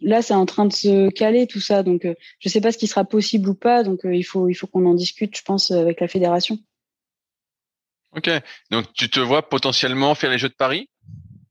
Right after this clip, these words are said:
Speaker 1: Ouais, ce serait bien pour, euh,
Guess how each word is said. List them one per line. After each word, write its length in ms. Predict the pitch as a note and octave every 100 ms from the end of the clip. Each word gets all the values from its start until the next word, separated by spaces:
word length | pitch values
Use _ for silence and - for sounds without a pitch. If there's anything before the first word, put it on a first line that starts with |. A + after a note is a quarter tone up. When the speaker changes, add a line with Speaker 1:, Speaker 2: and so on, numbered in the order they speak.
| _ _ _ _ _ _ _ _ _ _ _ _ -
Speaker 1:
Ouais, 180 | A3
ce 120 | E4 G3+
serait 200 | - F#3+
bien 220 | A3+ D4+
pour, 240 | C4+ G3+
euh, 240 | F#3+ F3+